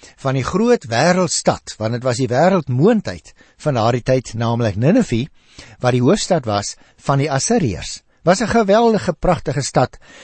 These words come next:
Koning Assurbanipal het 'n pragtige, pragtige mooi paleis gehad waarin hy gewoon het. Maar rondom die stad was daar kanale van water, want onthou, ek het vir julle gesê, dit lê langs die Tigrisrivier.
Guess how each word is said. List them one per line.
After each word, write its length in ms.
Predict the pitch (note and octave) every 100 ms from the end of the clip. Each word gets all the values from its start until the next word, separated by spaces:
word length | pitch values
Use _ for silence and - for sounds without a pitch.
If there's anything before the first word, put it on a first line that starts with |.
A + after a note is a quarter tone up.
| - - _
Koning 400 | - D3+ D3+ C#3
Assurbanipal 920 | B2+ A#2 A#2 F#2+ A2 E3 E3+ F3+ F3+ D#3+ _ _ _ _ _ - B2+
het 160 | -
'n 140 | A#2 - _
pragtige, 640 | E3+ A3 - - B2 A#2+ -
pragtige 520 | D3+ F3+ - D3+ A#2
mooi 400 | G2+ A#2 C3+ B2+ - - -
paleis 420 | B2 A#2 F#3 -
gehad 280 | D#3 E3+ -
waarin 260 | A#2 C3
hy 80 | B2+
gewoon 320 | A2+ G#2 C3+
het. 220 | B3 - - _ _ - -
Maar 180 | C#3+ D3
rondom 300 | F3 C4+ D4
die 120 | A#3
stad 260 | - E3 B2+
was 140 | B2+
daar 120 | A#2
kanale 500 | - A2 G#2 B2 D3+
van 300 | C3+ B2 G#2 - - _
water, 540 | F#2+ A2 C3 - C4+
want 200 | A#3+ G#2
onthou, 320 | F#2 G2 C3
ek 80 | F3+
het 120 | G#2
vir 120 | - G#2+
julle 120 | G2+
gesê, 180 | - C#3+
dit 180 | A2 G#2+
lê 140 | G#2+
langs 220 | G#2 F2
die 140 | F#2+ -
Tigrisrivier. 880 | G#3 - E3 - F#2+ - F3 A3